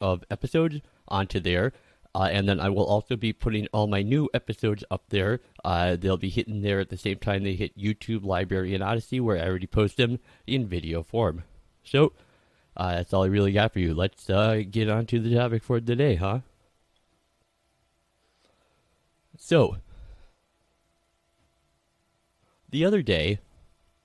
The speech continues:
uh, George Mason law professor, Cato adjunct scholar, constitutional lawyer, uh, and libertarian, uh, Ilya Somin went on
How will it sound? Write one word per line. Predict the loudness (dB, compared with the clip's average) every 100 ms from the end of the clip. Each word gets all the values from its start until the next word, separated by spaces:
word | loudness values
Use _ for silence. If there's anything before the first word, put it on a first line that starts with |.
| _ _ _ _ _
uh, | -14 -12 -12
George | -2 0 0 0
Mason | -2 -2 -4
law | -4 -6
professor, | -8 -6 -6 -4 -6 -6 _ _ _ _ _ _ _
Cato | 0 2 0
adjunct | -2 -4 -8 -8
scholar, | -2 0 2 2 0 -6 _ _
constitutional | -4 -4 -6 -8 -6 -6 -4
lawyer, | -2 0 0 -4 -8 _ _ _
uh, | -14 -10 -10
and | -6 -6 -4
libertarian, | -8 -4 -2 2 0 -2 -10 _ _ _ _ -4
uh, | -2 -2
Ilya | -2 0 -2
Somin | 0 0 2 0 -4 -12 _
went | -2 -2 0
on | 0 0